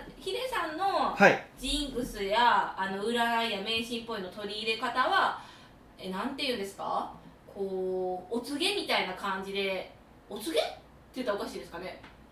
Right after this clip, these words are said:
Speaker 2: うん、まあ、だからそういう感じ、その最後やりきった後に、まあ、やりきった後にっていうほどじゃないけど、まあ、都合のいいとこだけ取ってますよっていうのぐらいかな。まあ、あの、ジンクスとかも、だから僕あんまりないんですけど、まあ、でもあれですよ。あ、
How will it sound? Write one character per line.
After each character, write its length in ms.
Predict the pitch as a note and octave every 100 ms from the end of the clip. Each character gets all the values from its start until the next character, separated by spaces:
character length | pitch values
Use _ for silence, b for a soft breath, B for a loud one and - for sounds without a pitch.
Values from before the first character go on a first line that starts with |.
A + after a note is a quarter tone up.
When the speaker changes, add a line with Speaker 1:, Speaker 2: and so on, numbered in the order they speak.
| - - - - -
Speaker 2:
う 80 |
ん、 200 | F#3 F#3
ま 80 | A3
あ、 20 | B3
だ 60 |
か 60 | B3
ら 60 |
そ 120 | A#3+ D4
う 40 |
い 40 |
う 40 | C#4
感 200 | C4+ C4
じ、 200 | B3+ A#3+
そ 120 | A#3+
の 60 | A3
最 160 | A3
後 40 | G3+
や 80 |
り 80 | G#3+
き 100 | A3
っ 40 | C4
た 160 | A#3
後 160 | G#3 A3
に、 200 | G#3+ F#3+
ま 120 | F3+ E3
あ、 20 |
や 60 |
り 60 | G3+
き 40 |
っ 40 | B3+
た 100 | A3+
後 120 | G3
に 100 | A3+
っ 20 |
て 80 | F3+
い 60 | D3
う 40 |
ほ 80 | D#3+
ど 60 | E3+
じ 60 |
ゃ 40 | C#3
な 100 | C#3+
い 40 |
け 80 | E3
ど、 140 | C3
ま 100 | C3+
あ、 40 | C3
都 160 | -
合 100 | F3
の 100 | F3+
い 40 | C3
い 40 |
と 80 | C3+
こ 80 | A2+
だ 80 | G#2
け 80 |
取 120 | G2 G2
っ 40 |
て 80 | A2
ま 100 | A#2+
す 100 | C3+
よ 80 | B2
っ 20 |
て 140 | -
い 80 | F#2+
う 40 |
の 60 | F2+ D#2+ - -
ぐ 120 | C3
ら 80 | C4
い 60 |
か 100 | G#3+
な。 220 | A#2 C3 B B B B
ま 100 | G#3
あ、 20 |
あ 40 | F#3
の、 80 | D3+
ジ 140 | G3
ン 40 | G#4+ A#4+ G4 -
ク 120 | A3
ス 160 | F#3+
と 140 | - D#3
か 420 | D#3+ D3+ D3 C#3+
も、 140 | C#3
だ 80 | D#3
か 80 | D3
ら 60 | B2+
僕 160 | C3
あ 40 | F3
ん 140 | G#3
ま 100 | G3+
り 180 | G3 F#3
な 140 | C3+ E3+
い 200 | G#3 G3
ん 380 | D#3+ B2 A2
で 160 | G#2 G#2+
す 160 | - -
け 120 | F#2
ど、 640 | G2+ A#2+ B2 A#2 G2+ F#2 - B B B B B B B B B B - - -
ま 100 | C4+
あ、 20 | C4+
で 80 |
も 220 | F4+ G3+ F3+
あ 60 |
れ 60 | B3+
で 100 | C4
す 100 | A3+
よ。 240 | B2 G#2
あ、 160 | B2+